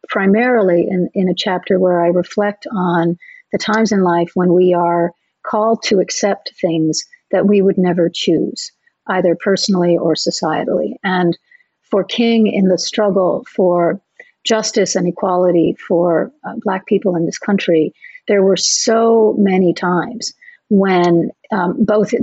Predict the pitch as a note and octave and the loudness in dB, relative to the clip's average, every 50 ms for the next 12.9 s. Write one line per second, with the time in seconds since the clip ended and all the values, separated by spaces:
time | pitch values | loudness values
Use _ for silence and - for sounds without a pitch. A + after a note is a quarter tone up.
0 | - - A3 F#3+ - - - G3 F#3+ F3 E3+ E3+ E3+ - F#3 - - D3 - D#3+ | -4 -2 -2 -2 -2 -2 -2 0 0 2 2 0 0 0 0 0 0 0 -2 -2
1 | - G3+ - - - C#4 B3+ - - A3 G3 F#3 F3 F3+ E3+ - F#3+ E3+ - - | -2 -2 -4 0 0 0 0 0 0 2 2 2 2 0 0 0 -2 -4 -2 0
2 | B3+ C#4 C#4 C4 - - E3 - C#3+ D#3+ F3+ F3 F3+ - F3+ F3 E3+ - E3 D#3 | 0 2 2 0 0 -2 -4 -2 -2 0 0 0 0 0 0 0 0 -2 -2 -4
3 | D#3+ - - B3 A#3 G#3+ G3+ F#3+ E3+ E3+ D#3+ - F3+ F#3 F3+ F#3+ F#3 F#3 F3 F#3 | -4 -2 -2 0 2 2 2 2 2 0 -2 -4 -4 -2 0 2 2 2 0 0
4 | - - - F3+ E3+ E3 - E3+ E3+ - _ - - - - - - A3 G3+ F#3+ | -2 0 0 0 0 0 0 0 -2 -4 _ -12 -20 -20 -12 -6 -2 0 2 2
5 | F3+ F#3+ - A3+ G#3 G#3 G3 F#3 F3+ E3+ E3 - - - F#3 - - - - F#3+ | 2 0 0 0 2 2 2 2 2 2 0 -2 -2 -4 -2 -2 -2 -2 0 0
6 | F3+ E3 E3+ - - - - - A3 G3 F#3+ F#3+ F#3 F3+ F3 E3+ E3+ E3+ F3 - | 0 0 -2 -4 -6 -12 -8 -4 -2 0 0 2 2 2 2 0 0 -2 -4 -6
7 | - - - - - - _ - A3 F#3+ F3+ F3+ F3+ F3+ F3 - F#3+ - F#3+ F3 | -12 -20 -18 -20 -20 -20 _ -2 0 2 4 4 4 2 2 0 0 0 0 0
8 | - F3+ F3 - - F3+ - - F3+ E3 E3 - - - F#3 F3 F3+ F#3 E3+ E3 | 0 -2 -4 -2 -4 -4 -4 -2 -2 -2 -2 -2 0 0 0 0 2 2 0 0
9 | F3 F3 - G3+ F3+ F3 E3+ F#3+ F#3+ F#3 E3+ D#3 - - - G3 F3 - - - | 0 -2 -2 0 0 0 0 0 -2 -2 -2 -4 -4 -2 0 0 0 0 -4 -12
10 | _ _ _ _ _ _ _ - - - B3 B3 B3 G3 G#3+ A3+ G3+ F#3+ G3 - | _ _ _ _ _ _ _ -6 -2 2 2 2 2 2 0 0 0 0 0 0
11 | - C4 A3 G#3 G3 G3+ G#3 G#3 A3 A3+ A#3 A#3+ A#3 G3+ - - - F#3 E3+ - | 2 2 2 2 2 2 2 4 4 4 4 2 2 0 0 0 0 0 0 -2
12 | - - D4 C4+ - - F#3 F3 - F3 E3 G3 F3 E3+ F3 E3 - | -2 0 0 0 2 2 2 0 0 0 0 0 0 0 0 -2 -4